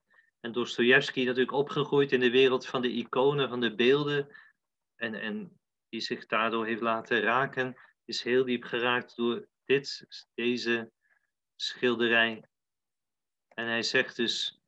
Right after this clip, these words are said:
"Dit te zien, dan moet je wel geloven.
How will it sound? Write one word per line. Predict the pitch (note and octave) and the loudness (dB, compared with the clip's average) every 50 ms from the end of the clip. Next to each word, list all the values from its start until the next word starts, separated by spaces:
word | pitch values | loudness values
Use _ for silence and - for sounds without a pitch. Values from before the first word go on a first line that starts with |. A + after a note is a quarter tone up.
| _ _ _ _ _ | _ _ _ _ _
"Dit | - B2+ C3 B2+ | 0 0 0 2
te | B2 A#2+ | 0 -2
zien, | A2+ A2 G#2+ A2+ B2 C3 C#3+ D3 D3 C#3+ C#3+ - _ _ _ _ _ | 0 0 0 0 0 0 0 0 -2 -4 -6 -10 _ _ _ _ _
dan | _ A#2 A#2 A2+ | _ -6 -6 -4
moet | A2+ B2 C3+ C#3+ - | -4 -6 -6 -6 -2
je | - B2 | -2 0
wel | A2+ A#2 A#2 A2+ A2+ A2 A2 | 2 2 2 2 2 0 -4
geloven. | - - - - - A2+ A2+ A#2+ B2 B2 A2 - A#2 A2+ A2+ A#2+ | -10 -16 -14 -8 -4 -2 0 2 2 0 0 -4 -8 -10 -10 -14